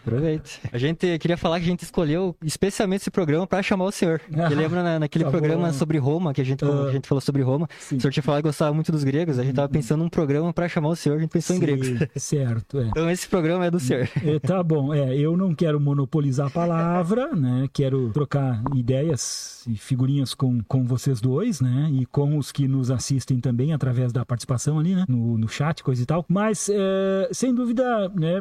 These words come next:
Speaker 2: Tem muita coisa pra nós conversarmos. Ah, então, assim, ó,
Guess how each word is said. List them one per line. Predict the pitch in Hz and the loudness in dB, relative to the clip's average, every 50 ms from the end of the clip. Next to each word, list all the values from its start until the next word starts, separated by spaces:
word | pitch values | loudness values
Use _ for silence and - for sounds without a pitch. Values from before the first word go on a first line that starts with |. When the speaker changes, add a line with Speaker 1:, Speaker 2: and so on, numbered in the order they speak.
| 180 202 - | -4 -4 -2
Speaker 2:
Tem | - 196 202 | 0 0 2
muita | 190 185 196 202 190 214 202 - | 2 2 2 0 0 -2 -2 -4
coisa | - - 165 165 165 165 139 160 165 147 | -2 -2 0 0 0 0 0 0 -2 0
pra | - 165 160 156 | 0 0 0 2
nós | 151 147 147 151 156 143 - - - - _ | 2 0 0 0 0 -2 -4 -6 -12 -14 _
conversarmos. | - 147 151 156 139 143 156 151 117 - - - - 147 143 143 139 127 113 107 110 110 - - - - | -4 -2 0 0 0 0 0 -2 -2 -4 -6 -6 -4 -4 -2 -2 -2 0 0 0 -2 -2 -4 -6 -8 -6
Ah, | - 156 135 139 143 143 139 139 139 135 139 135 135 131 123 147 - | -4 -2 0 0 0 0 0 0 0 0 -2 -2 -2 -2 -4 -2 -2
então, | 165 175 135 190 214 226 | -2 -2 0 -2 -2 -2
assim, | - - - 208 165 | -2 -2 -2 -2 -2
ó, | 135 120 | -2 -4